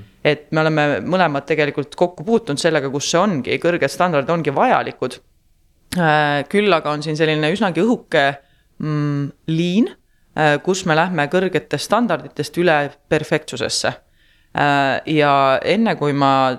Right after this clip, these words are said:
toon välja selle, mida võib-olla teaduses välja tuuakse, et mis see perfektsus on, äh, kuidas sina seda vahet teed või kuidas sa mõistad seda, et, äh, erinevust, äh, nii-öelda isiklike standardite poole püüdlemisel versus perfektsusel?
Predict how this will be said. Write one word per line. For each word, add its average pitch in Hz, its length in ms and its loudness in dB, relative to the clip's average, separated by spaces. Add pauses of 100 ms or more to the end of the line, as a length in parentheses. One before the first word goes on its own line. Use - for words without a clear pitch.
(100)
toon 151 200 0
välja 160 260 0
selle, 156 240 0
mida 143 260 0
võib-olla 139 500 0 (480)
teaduses 156 420 0
välja 160 260 2
tuuakse, 165 380 -2
et - 80 -8
mis 165 120 -4
see 143 120 0
perfektsus 156 520 -2
on, 170 180 0 (360)
äh, 147 140 2
kuidas 254 320 -2
sina 220 240 2
seda 127 320 0
vahet 143 540 -4
teed 107 260 -2
või 143 160 -2
kuidas 170 160 -2
sa - 120 -2
mõistad 151 360 -2
seda, - 300 0
et, - 260 -8
äh, 127 180 0 (400)
erinevust, 123 760 -2 (160)
äh, 98 400 -6
nii-öelda 143 460 0 (540)
isiklike 160 520 -2
standardite 160 560 -2
poole 165 240 2
püüdlemisel 151 800 0
versus 147 420 0
perfektsusel? - 760 -4